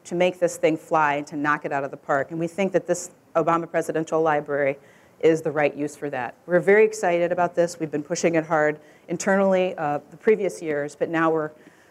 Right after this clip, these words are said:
talking more about it. We think that for so many reasons it's the right fit.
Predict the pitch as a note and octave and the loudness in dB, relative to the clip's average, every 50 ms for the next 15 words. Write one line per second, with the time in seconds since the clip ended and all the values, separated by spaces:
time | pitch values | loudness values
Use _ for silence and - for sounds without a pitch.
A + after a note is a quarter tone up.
0 | _ _ - - A3 F#3+ F#3 G3 F3+ E3+ E3+ F3 E3+ E3+ E3+ E3+ D#3+ D#3 D3 D3+ | _ _ -2 2 2 2 2 0 -6 -6 -4 0 0 0 2 2 2 2 2 2
1 | D#3+ D#3 - - - - _ - G3 G3 G3+ - G#3+ G3+ G3+ G3 G3+ - F#3 F3 | 0 -2 -2 -10 -20 -20 _ 0 0 0 2 2 2 2 2 -2 -4 -2 0 2
2 | E3+ E3 E3+ - - - - _ _ - _ - - F3+ - - A3+ A3+ A3+ A3+ | 2 2 0 -2 -8 -18 -20 _ _ -20 _ -6 -6 -4 0 2 2 2 2 2
3 | G#3+ G3 F3+ F3+ F3+ F3 F3 G#3 E3 - E3 - - E3+ D3+ D#3+ D3+ - - - | 0 -2 0 0 0 0 -2 -4 -6 -6 -10 -6 -4 -2 0 0 0 0 -4 -8
4 | _ - D3 D3+ F3+ - - | _ -2 -2 0 -2 -4 -8